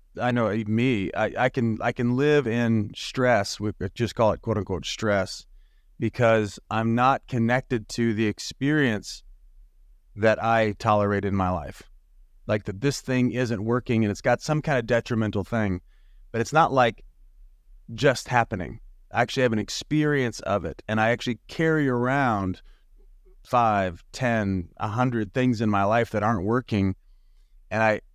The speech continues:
and, and, uh, until I do, I haven't given myself the space to, like, "Okay, hold on, what,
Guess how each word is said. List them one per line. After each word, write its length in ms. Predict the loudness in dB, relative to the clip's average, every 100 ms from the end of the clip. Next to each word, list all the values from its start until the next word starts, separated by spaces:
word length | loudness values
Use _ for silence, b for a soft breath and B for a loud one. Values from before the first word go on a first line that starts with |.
| _
and, 380 | -6 -2 -2 -4 -4
and, 320 | -2 -2 -2
uh, 140 | -2 -2
until 300 | -4 -2 0
I 100 | 0
do, 340 | 0 0 2
I 100 | 2
haven't 480 | 4 4 2 -4 -4
given 200 | -2 0
myself 420 | 0 -2 -2 -2 -4
the 100 | -10
space 480 | -6 -2 -2 -2 -2
to, 100 | 0
like, 260 | 0 -2
"Okay, 240 | -8 -6 -4
hold 220 | -2 -2
on, 140 | -2
what, 200 | -2 -2